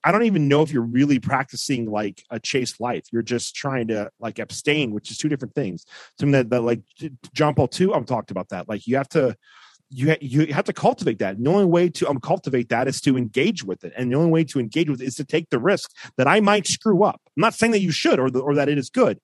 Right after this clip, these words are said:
Some dude on Twitter had a batshit crazy thread that made no sense. It was so weird. I don't know if any guys saw that or not. It was really weird. I'm not saying that where it's like, "No, really, you should have sex." Just like, "I'm gonna go to confession."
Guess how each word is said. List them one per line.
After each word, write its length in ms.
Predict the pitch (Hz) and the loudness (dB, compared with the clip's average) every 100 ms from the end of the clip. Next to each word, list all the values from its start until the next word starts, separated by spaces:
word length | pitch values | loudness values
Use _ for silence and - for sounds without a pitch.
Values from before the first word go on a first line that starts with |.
| _ _ | _ _
Some 300 | - - 170 | -6 0 0
dude 180 | 131 190 | 2 2
on 120 | 160 | 2
Twitter 280 | - 151 185 | 0 2 4
had 140 | 139 104 | 4 2
a 40 | |
batshit 420 | 104 139 - 139 | 2 0 0 -4
crazy 480 | - 160 175 175 139 | -4 -2 -2 -2 -4
thread 300 | 117 156 185 | -4 0 0
that 80 | 120 | 0
made 220 | 113 107 | -2 0
no 120 | 143 135 | 0 0
sense. 440 | - 185 104 - _ - - _ _ _ _ _ - | 0 0 -2 -10 _ -20 -20 _ _ _ _ _ -2
It 100 | 151 | 0
was 120 | 110 | -2
so 300 | - - 226 | -4 2 4
weird. 300 | 190 180 147 | 4 4 4
I 0 | |
don't 60 | 139 | 4
know 40 | |
if 60 | 143 | 2
any 100 | 135 | 2
guys 220 | 127 120 131 113 | 2 0 -2 -4
saw 140 | 143 | -2
that 100 | 120 | -2
or 60 | 101 | -4
not. 160 | 101 143 | -4 -2
It 100 | 180 | -2
was 160 | 95 101 185 | -6 -10 -2
really 300 | 349 196 123 | 2 4 2
weird. 400 | 107 165 107 85 - - - | 2 2 2 -4 -14 -20 -6
I'm 120 | 123 | 0
not 180 | 196 214 | 2 2
saying 340 | - 214 165 143 | 0 0 2 2
that 220 | 143 113 | 2 2
where 140 | 127 | 0
it's 180 | 123 - | 0 2
like, 180 | 139 120 | 0 2
"No, 200 | 330 208 | 4 4
really, 260 | 240 185 | 4 4
you 120 | 139 147 | 2 0
should 180 | 208 | 2
have 120 | 160 - | 2 0
sex." 220 | 110 - | -4 -4
Just 160 | 131 | -4
like, 160 | 147 135 | -2 0
"I'm 140 | 180 | 0
gonna 40 | 156 | 4
go 100 | 170 | 2
to 60 | |
confession." 440 | 123 110 143 - | 2 -2 -2 -4